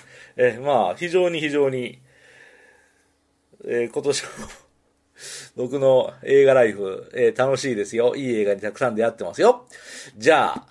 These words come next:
まあ、前置きもなんですので、えー、どんどん発表しましょうか。えー、今年見た映画の中で、僕が選んだ、えー、まず助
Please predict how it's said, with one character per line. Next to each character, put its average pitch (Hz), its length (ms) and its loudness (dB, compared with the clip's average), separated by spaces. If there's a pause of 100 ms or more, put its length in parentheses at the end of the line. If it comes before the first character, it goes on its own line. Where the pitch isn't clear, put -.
(160)
ま 156 220 2
あ、 131 40 4
前 143 220 4
置 175 80 2
き 165 80 -8
も 160 100 -2
な 151 140 6
ん 156 40 -2
で 156 100 0
す 135 80 -4
の 110 120 -2
で、 85 220 -8 (320)
え 107 180 -6
ー、 120 40 -8
ど 160 160 4
ん 135 80 -10
ど 120 80 2
ん 107 40 2
発 113 240 -6
表 120 80 2
し 113 60 -6
ま 127 80 -2
し 113 60 -4
ょ - 20 -2
う 110 40 -10
か。 - 360 -6 (460)
え 117 160 2
ー、 110 80 0
今 147 100 0
年 160 320 -2
見 147 160 -8
た 107 280 2
映 110 160 0
画 107 100 -2
の 110 100 -8
中 101 220 -6
で、 - 260 2 (500)
僕 127 280 -6
が 151 260 2 (500)
選 135 280 2
ん 98 100 -10
だ、 117 260 -2 (800)
え 101 100 -8
ー、 107 40 -8
ま 147 80 -2
ず 107 140 -8
助 131 260 -10